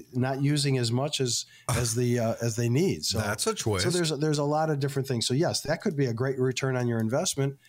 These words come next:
Speaker 1: depending on what the cost is associated with, uh, installing those solar panels. And usually that's, it's been getting more and more affordable because it's getting more and more common.
Speaker 2: Well, now we're gonna get into another kind of return on your investment.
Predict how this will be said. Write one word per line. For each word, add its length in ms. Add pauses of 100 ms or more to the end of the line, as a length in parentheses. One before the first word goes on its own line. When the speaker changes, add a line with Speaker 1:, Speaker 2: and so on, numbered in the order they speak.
(280)
Speaker 1:
depending 360
on 80
what 140
the 80
cost 360
is 120
associated 560
with, 240
uh, 220
installing 640
those 200
solar 260
panels. 460
And 100
usually 440
that's, 340 (340)
it's 360
been 220
getting 280
more 220
and 80
more 200
affordable 600
because 260
it's 140
getting 240
more 120
and 120
more 100
common. 400 (160)
Speaker 2:
Well, 140
now 180
we're 120
gonna 180
get 140
into 340
another 340
kind 320
of 160
return 580
on 200
your 180
investment. 720